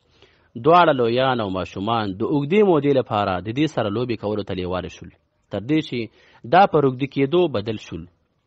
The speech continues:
ممکن ده چې دوی هغه لویو خطرونو ته پام نه وي چې برېښنایي لوبې لري.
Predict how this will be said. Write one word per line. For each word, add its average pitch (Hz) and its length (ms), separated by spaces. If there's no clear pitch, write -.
ممکن 131 420
ده 160 100
چې 117 120
دوی 123 180
هغه 143 320
لویو 214 320
خطرونو 147 400
ته - 100
پام 107 220
نه 104 100
وي 82 120
چې - 100
برېښنایي 107 340
لوبې 117 320
لري. 90 220